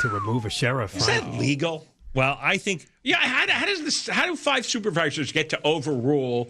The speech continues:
Speaker 3: The
Speaker 2: potential
Speaker 3: electorate?
Speaker 2: Yeah, the electorate? That just strikes me as
Speaker 3: I
Speaker 2: not constitutional.
Speaker 3: I think most of this stuff is symbolic at best, because what's gonna end up happening?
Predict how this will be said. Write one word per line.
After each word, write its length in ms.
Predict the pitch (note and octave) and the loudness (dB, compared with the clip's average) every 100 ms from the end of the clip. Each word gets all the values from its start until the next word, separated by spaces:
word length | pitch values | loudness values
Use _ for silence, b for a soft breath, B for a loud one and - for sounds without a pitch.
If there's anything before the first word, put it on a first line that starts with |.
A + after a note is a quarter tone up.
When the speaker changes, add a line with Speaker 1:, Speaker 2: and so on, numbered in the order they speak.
| B B B - | B B B -2
Speaker 3:
The 140 | A#2+ | 2
Speaker 2:
potential 380 | A#2 C3+ D3 E3+ | 4 2 0 0
Speaker 3:
electorate? 120 | F#3 | 0
Speaker 2:
Yeah, 220 | G3 G3 E3 | 0 -2 0
the 120 | E3+ | -2
electorate? 560 | E3+ G3 A3 B3+ B3+ B3+ | 0 0 0 0 0 2
That 200 | C4+ - | 0 0
just 400 | A#3 - - - | -2 -2 -4 -6
strikes 440 | - G#3+ G3 - | 2 2 2 0
me 180 | F3+ E3 | 0 2
as 60 | |
Speaker 3:
I 200 | C#3 C3+ C3+ | 4 2 2
Speaker 2:
not 220 | F#3 - | 2 0
constitutional. 840 | F#3+ D#3 - D3 E3 C3 A#2+ F#2 - | -2 -2 -4 -2 0 0 -2 -6 -2
Speaker 3:
I 100 | G3 | 0
think 220 | G#3 E3+ | 0 0
most 240 | D3 D#3+ - | 2 0 0
of 60 | |
this 120 | C3+ - | 0 0
stuff 280 | C#3 B2 | 0 0
is 100 | B2 | 0
symbolic 640 | - G#2+ F#2 G2 G#2+ G2+ - | 0 0 2 0 0 -2 -4
at 140 | F2+ | -8
best, 340 | G2 G2 G2 - | -2 0 0 -2
because 300 | B2+ C#3+ C3+ | -2 -2 0
what's 140 | G3+ | -2
gonna 180 | - B2+ | 0 0
end 120 | G2+ | 0
up 80 | F2+ | -2
happening? 560 | - G2 - G2+ G2 | -2 -2 0 0 0